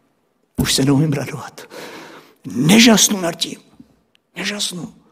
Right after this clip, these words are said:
Mám spoustu povinností samozřejmě, jo, jo, jo, včera, dnes a ještě zítra mám spoustu toho, jo, ještě po mně chce toto, tamto.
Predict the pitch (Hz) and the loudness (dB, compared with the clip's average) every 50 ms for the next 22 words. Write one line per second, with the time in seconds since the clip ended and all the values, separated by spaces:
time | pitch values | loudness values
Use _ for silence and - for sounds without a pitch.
0 | _ _ _ _ _ _ _ _ _ _ _ _ - 202 240 233 202 - 208 214 | _ _ _ _ _ _ _ _ _ _ _ _ 2 4 6 6 6 6 4 4
1 | 185 - 175 147 208 214 214 202 202 190 - - 160 - 180 180 185 165 147 156 | 4 4 4 4 4 4 6 4 4 4 2 2 4 4 4 4 2 2 2 4
2 | 170 175 175 170 170 165 170 175 175 170 170 160 160 160 151 151 - 185 175 170 | 6 6 6 6 6 8 8 8 6 6 6 6 6 4 2 2 4 4 6 6
3 | 165 151 147 160 170 160 165 160 151 - 147 139 165 170 160 180 165 165 170 170 | 6 6 4 4 2 2 2 2 0 0 0 -2 -2 0 2 2 4 4 4 2
4 | 160 151 - - - - - - 180 175 165 - 180 156 165 185 160 170 175 160 | 0 -2 -6 -12 -18 -18 -2 2 4 4 4 2 0 2 4 4 6 6 6 4
5 | 170 - - - 170 175 175 - 160 156 - 190 175 180 170 - - - 156 156 | 2 0 0 2 4 4 4 2 0 2 2 2 4 4 2 2 2 0 2 2
6 | 185 170 170 160 143 170 170 175 170 196 165 | 2 2 2 2 2 2 2 2 2 0 -2